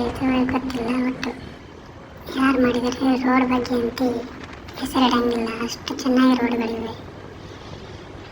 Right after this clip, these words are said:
ಎಲ್ಲರೂ ಕಡೆ ಕಡೆ ಹೆಸರು ಹೇಳ್ತಾ ಇದ್ರು ನಾವು ರೋಡ್ ಬಗ್ಗೆ ಕೇಳಿದ್ರೆ.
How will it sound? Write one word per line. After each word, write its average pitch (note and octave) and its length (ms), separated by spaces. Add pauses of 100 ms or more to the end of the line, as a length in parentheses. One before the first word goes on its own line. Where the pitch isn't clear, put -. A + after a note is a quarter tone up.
(260)
ಎಲ್ಲರೂ B3+ 280
ಕಡೆ - 300
ಕಡೆ C4+ 160
ಹೆಸರು B3 280
ಹೇಳ್ತಾ A#3+ 320
ಇದ್ರು C4+ 300 (540)
ನಾವು C4+ 180
ರೋಡ್ B3+ 240
ಬಗ್ಗೆ B3+ 280
ಕೇಳಿದ್ರೆ. A#3+ 440